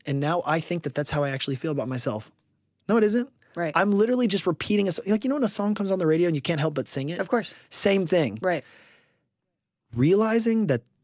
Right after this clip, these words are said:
Speaker 1: my negative self-talk was just me doing the over vocals to what somebody else told me gave a value to that voice.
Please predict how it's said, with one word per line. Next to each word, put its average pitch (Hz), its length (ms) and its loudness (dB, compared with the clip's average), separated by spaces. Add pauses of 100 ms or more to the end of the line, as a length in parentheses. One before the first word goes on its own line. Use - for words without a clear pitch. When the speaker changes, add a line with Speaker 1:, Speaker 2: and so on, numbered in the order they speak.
(140)
Speaker 1:
my 135 280 0
negative 131 360 0
self-talk 131 600 -6
was 117 160 -6
just 120 220 -6
me 135 560 -4
doing 127 360 -2
the 123 160 -2 (280)
over 127 260 2
vocals 120 580 -2
to 127 120 -8
what 117 160 -6
somebody 127 260 -6
else 120 160 -6
told 120 220 -10
me 147 200 -6 (1500)
gave 147 220 2
a 147 80 2
value 120 540 0
to - 120 -8
that 120 200 -8
voice. 110 580 -8